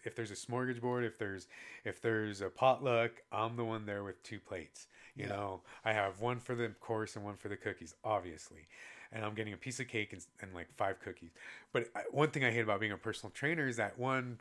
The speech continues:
Speaker 1: fitness person that always brings up the, "Oh, yeah, if you do this, this is keto friendly. Oh, this is," and I'm sitting there with my, my plate of,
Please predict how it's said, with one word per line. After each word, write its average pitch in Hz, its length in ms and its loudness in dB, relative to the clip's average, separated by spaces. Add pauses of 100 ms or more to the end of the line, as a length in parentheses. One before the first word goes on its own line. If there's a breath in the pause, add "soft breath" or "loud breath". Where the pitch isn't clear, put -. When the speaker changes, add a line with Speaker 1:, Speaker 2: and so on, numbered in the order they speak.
Speaker 1:
fitness 170 340 4
person 120 320 -2
that 107 80 -4
always 117 220 -2
brings 117 360 -4
up 131 220 0
the, 107 260 -4
"Oh, 139 220 8
yeah, 139 320 8
if 127 180 2
you 143 80 -4
do 147 240 4
this, 151 440 8 (280 loud breath)
this 190 300 12
is 139 100 -2
keto 160 400 12
friendly. 156 460 12
Oh, 175 380 12
this 180 280 12
is," 147 140 2
and 147 80 8
I'm 156 100 12
sitting 156 200 8
there 143 100 12
with 127 100 4
my, 117 140 6 (260)
my 113 140 2
plate 127 300 6
of, 107 80 -2